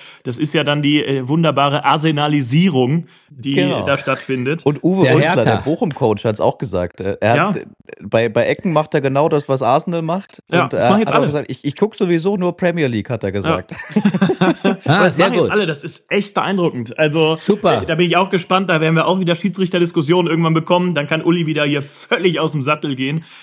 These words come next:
Speaker 1: weil
Speaker 3: <laughs>
Speaker 1: da werden sie sich was überlegen müssen. Was ist dann irgendwann faul? Welcher Block ist okay, welcher nicht?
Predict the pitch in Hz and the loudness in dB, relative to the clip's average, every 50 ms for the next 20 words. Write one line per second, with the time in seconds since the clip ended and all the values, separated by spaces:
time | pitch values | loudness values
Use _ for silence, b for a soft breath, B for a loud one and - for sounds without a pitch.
0 | B B B - 131 135 143 143 147 147 147 - - - 135 131 135 147 165 165 | B B B -2 0 2 2 2 0 -2 -2 -4 -4 -2 0 2 2 2 2 2
1 | 151 151 160 160 - 170 160 - 151 147 143 139 156 180 180 170 165 175 170 - | 2 0 -2 0 0 0 -2 0 0 2 2 4 4 4 4 4 4 2 2 0
2 | 185 175 170 170 170 B B B B B - 147 151 - - 156 - - 156 151 | 0 0 0 0 -2 B B B B B -4 -4 -4 -4 -6 -8 -4 -4 -4 -2
3 | - 147 151 143 139 135 131 - - 156 156 156 160 156 151 135 139 143 139 160 | -2 -2 -2 0 -2 -4 -4 -2 -2 0 2 2 2 0 0 0 0 0 0 0
4 | 139 113 139 143 143 143 - - - 135 117 - - 160 165 151 139 135 139 - | -2 0 0 -2 -2 -2 -8 -6 -4 -4 -4 0 2 2 2 4 2 0 0 0
5 | 143 139 - 147 160 160 - B | -2 -2 0 -2 -2 -4 -6 B